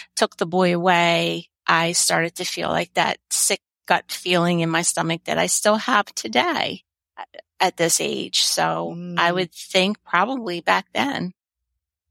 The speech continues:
Speaker 2: Wow. All the way seventh or eighth grade. I mean, really, when you first started probably having interaction or, or at least romantic feelings for the opposite sex?
Speaker 1: Yeah, definitely. I mean, sometimes I question myself.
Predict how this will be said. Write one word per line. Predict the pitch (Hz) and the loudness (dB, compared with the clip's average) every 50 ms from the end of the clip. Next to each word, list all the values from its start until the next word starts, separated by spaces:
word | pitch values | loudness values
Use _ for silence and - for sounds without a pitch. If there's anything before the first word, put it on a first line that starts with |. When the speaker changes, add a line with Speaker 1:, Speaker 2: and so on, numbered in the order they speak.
| _ - | _ -4
Speaker 2:
Wow. | 190 196 190 190 175 165 - - | 0 4 4 6 6 4 2 4
All | - 220 220 240 | 4 6 6 6
the | 233 262 | 4 2
way | 254 240 226 226 220 220 - | 2 2 2 2 2 2 0
seventh | - - 190 185 202 240 247 247 - - | 0 0 0 0 2 2 0 -2 -2 -2
or | 208 208 - - | -2 -2 0 0
eighth | 190 196 220 - - | 0 -2 -2 -2 -4
grade. | - 220 214 180 165 165 196 | -2 0 0 0 0 0 2
I | 202 233 | 4 4
mean, | 247 269 269 240 | 6 4 4 4
really, | 262 349 440 349 262 233 | 4 2 2 2 2 0
when | 208 220 226 220 | 0 0 -2 -2
you | 220 220 214 208 | -2 -2 -4 -6
first | - - - 214 220 233 240 - - | -8 -6 -4 -2 -2 -2 -2 -6 -10
started | - - - - 214 254 233 226 214 196 180 _ _ | -10 -6 0 0 2 2 2 0 -2 -4 -6 _ _
probably | - 220 214 214 214 196 196 196 | -4 -2 -2 0 -2 -2 -2 -4
having | 196 185 185 185 185 202 208 214 208 202 196 190 190 190 190 185 _ _ _ _ | -4 -2 0 2 2 2 2 0 -4 -4 -6 -6 -8 -8 -10 -12 _ _ _ _
interaction | - 208 202 202 196 185 175 180 190 - - 214 208 202 | -2 0 2 4 4 6 6 4 2 0 -2 -2 -2 0
or, | 190 180 180 - | 0 -2 -2 -2
or | - 202 | -2 -2
at | 190 180 - - | -2 -2 -2 -2
least | 208 208 196 - - | -2 -2 -2 0 2
romantic | 220 208 208 202 202 202 202 220 233 226 214 - - | 4 4 4 4 4 4 4 2 2 0 -2 -2 -4
feelings | - - 190 196 214 214 180 165 170 175 180 175 - | -6 -4 -4 -2 -2 -2 -4 -6 -6 -8 -8 -8 -10
for | - - 196 180 | -10 -6 -4 -2
the | 175 175 | 2 2
opposite | 165 170 - 180 175 165 156 | 2 2 0 -4 -12 -10 -6
sex? | - 170 160 202 254 - - - - - | 0 2 2 2 2 0 -6 -16 -12 -4
Speaker 1:
Yeah, | - 208 254 381 294 - - - | 0 2 4 4 4 2 0 0
definitely. | - 202 214 247 - - 185 160 - - 165 165 156 156 170 175 185 - _ _ - | 2 2 4 4 2 0 0 0 0 0 0 0 0 -2 -4 -6 -8 -12 _ _ -10
I | 185 | -8
mean, | 180 185 185 180 180 180 175 175 - _ _ _ _ _ _ _ _ _ _ | -4 -4 -2 -2 -2 -2 -4 -4 -6 _ _ _ _ _ _ _ _ _ _
sometimes | - - 220 214 - 226 208 202 185 | 0 2 2 4 4 2 0 0 2
I | 196 180 175 165 | 2 2 2 0
question | - _ - 226 247 - - - 220 190 | -4 _ 0 0 2 2 0 -2 -2 -2
myself. | 170 170 175 175 - - 170 165 165 - - | 0 -2 0 0 0 2 2 0 0 -4 -14